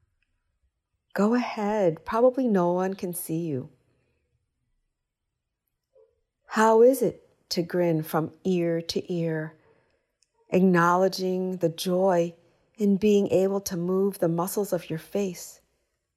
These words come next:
to express yourself? To encourage serotonin and dopamine to be released by this act of smiling.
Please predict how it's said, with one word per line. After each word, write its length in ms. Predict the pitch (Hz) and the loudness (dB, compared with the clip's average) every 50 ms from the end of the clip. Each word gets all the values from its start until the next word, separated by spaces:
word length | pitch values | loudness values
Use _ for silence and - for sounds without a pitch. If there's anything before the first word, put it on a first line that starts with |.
| _ _ _ _ _ _ _ _ _ _ _ _ _ _ | _ _ _ _ _ _ _ _ _ _ _ _ _ _
to 160 | - - 214 | -2 0 2
express 640 | 190 185 - - - - - 196 226 247 - - - | 2 0 -2 -6 -6 -2 -2 -2 -2 -2 -6 -8 -8
yourself? 640 | 175 165 - - - 127 - - - - - - _ _ _ _ _ _ _ _ _ _ _ _ _ _ _ _ _ _ _ _ _ _ _ _ _ _ _ _ _ _ _ _ _ | -8 -8 -8 -8 -10 -10 -10 -12 -16 -20 -20 -20 _ _ _ _ _ _ _ _ _ _ _ _ _ _ _ _ _ _ _ _ _ _ _ _ _ _ _ _ _ _ _ _ _
To 140 | - - 202 | 0 2 2
encourage 680 | 175 165 165 - - - 233 233 220 180 160 151 - - | 2 2 0 -2 -4 -2 2 4 4 4 4 2 0 -4
serotonin 920 | - - 151 139 143 143 - - - 214 208 208 208 208 202 202 202 196 | -2 0 0 0 0 -2 -6 -8 -6 -4 -4 -2 -2 -2 -2 -2 -2 -2
and 160 | 180 156 147 143 | -2 -2 -2 -2
dopamine 640 | 175 185 196 - 196 170 170 170 165 160 165 165 - _ _ _ _ _ _ _ _ _ - | -2 -4 -2 -4 -6 -6 -6 -6 -6 -6 -8 -10 -14 _ _ _ _ _ _ _ _ _ -2
to 120 | - 202 | 0 0
be 240 | 170 170 185 175 175 | 2 2 2 2 2
released 640 | 165 175 175 160 180 190 196 185 - - - - - _ | 0 0 -2 0 0 0 -2 -2 -4 -8 -12 -14 -10 _
by 160 | - 147 147 147 | -6 -4 -4 -2
this 240 | 156 165 160 - - - | -2 -2 -2 -4 -6 -6
act 360 | 180 175 180 170 - - - | -4 -4 -4 -6 -10 -10 -10
of 100 | 147 - | -10 -10
smiling. 720 | - - - 180 175 175 190 185 170 160 156 151 156 143 | -10 -10 -8 -8 -6 -6 -6 -6 -6 -6 -8 -10 -12 -16